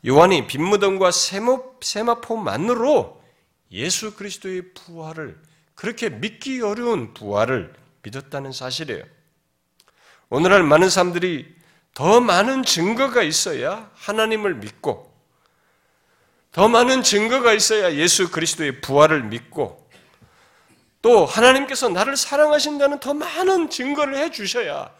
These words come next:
내가 하나님이 나를 사랑한다는 걸 믿고, 하나님께서 나의 구원을 증명하시는 더 많은 일을 하셔야 내가 구원받은 것을 믿다, 믿겠다라고 하는 이런 생각을 오늘날도 많은 사람들이 하고 있습니다. 그러나 요한은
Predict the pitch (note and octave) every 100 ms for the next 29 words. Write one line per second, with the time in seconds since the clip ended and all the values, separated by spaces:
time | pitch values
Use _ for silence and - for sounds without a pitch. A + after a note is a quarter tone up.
0 | _ C#3+ G3 G3+ A#3+ A3+ A3 D#3+ G3 G3
1 | G#3 A3 G#3 G3+ D#3+ E3 E3 G3+ _ D3+
2 | - _ _ _ - _ G#3 A3+ B3 B3
3 | A#3 G3+ A#3 B3+ - A3 C#4+ D#4 D4 -
4 | A3+ C4 D#4 D#4 C#4 C#4 C#4+ C#4 - -
5 | B3 C#4+ B3+ E4 D#4+ D#4 D#4 D4 D4+ C#4+
6 | D4+ A3+ B2+ - _ C#3+ F3 D#3+ - D#3
7 | D3 C3+ C3+ B2 A2 A#2 - - G2+ -
8 | A#2 A#2+ - - F#2+ A2 B2+ A2+ D3 D#3
9 | - - - F3 B3 A#3 - A3+ B3+ B3
10 | A#3+ D4 D#4 _ _ G#2 A#2 G2+ F#2+ G2+
11 | E2 F#2 F2+ E2+ F2 G2 F#2+ D#2+ - -
12 | _ _ _ _ _ _ C#3 C3+ C#3+ D#3+
13 | F#3+ F2+